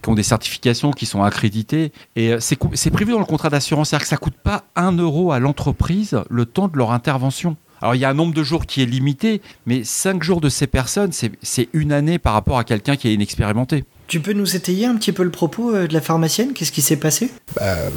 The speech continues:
Speaker 3: je vais, je vais devancer, euh, Marc Fred, parce que c'était intéressant comme anecdote. Donc, cette pharmacienne, euh, bah, elle a une officine, euh, dans le Val-de-Marne et elle explique que la cybersécurité, euh,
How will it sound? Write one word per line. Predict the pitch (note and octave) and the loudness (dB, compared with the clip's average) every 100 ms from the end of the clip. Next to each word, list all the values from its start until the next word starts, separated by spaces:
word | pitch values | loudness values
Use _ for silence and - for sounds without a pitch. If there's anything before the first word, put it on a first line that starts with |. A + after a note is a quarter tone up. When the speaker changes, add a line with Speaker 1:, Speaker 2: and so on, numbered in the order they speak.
| G2+ G2+ | 0 0
Speaker 3:
je | - | 2
vais, | B2+ B2 | 2 2
je | G#2+ | 0
vais | A#2+ A#2 | 2 2
devancer, | A2+ A2+ A2+ G#2+ A#2+ | 2 2 2 2 2
euh, | A2 F#2+ F#2 F#2 | 2 0 0 0
Marc | G#2+ A2 | 0 0
Fred, | F3 E3+ | -2 -2
parce | A2+ | -2
que | - | -4
c'était | F2 F#2+ | -8 -2
intéressant | G2+ G2 G#2 - A#2+ | -2 0 0 0 -2
comme | G#2 | 0
anecdote. | G2+ C3+ D3+ F#3+ - | 0 0 2 0 0
Donc, | G#2+ A2 - | 0 0 0
cette | A2 | -2
pharmacienne, | A2 G#2+ G#2 - E3 G3 D3+ | 0 0 0 0 -2 0 2
euh, | A2 G#2+ G#2 A#2 | 2 2 -2 0
bah, | G#2 | 2
elle | A2+ | 2
a | |
une | B2 | 2
officine, | C3+ - C3+ | 0 -2 -2
euh, | A#2 A2+ A2+ A2 | 0 0 0 0
dans | A2+ A2+ | 0 0
le | G#2+ | 0
Val-de-Marne | A#2+ A2 A#2 F3+ F3+ | 0 0 0 0 0
et | A2+ | 0
elle | G#2 | 2
explique | G#2+ - G3 - | 0 -2 -6 -2
que | |
la | G#2+ G2+ | 0 0
cybersécurité, | - C3 A#2 A#2+ - B2 G#2+ G#2+ E3 F#3+ | 0 -2 -2 -2 -2 -2 0 0 2 2
euh, | C#3+ A2+ | 2 2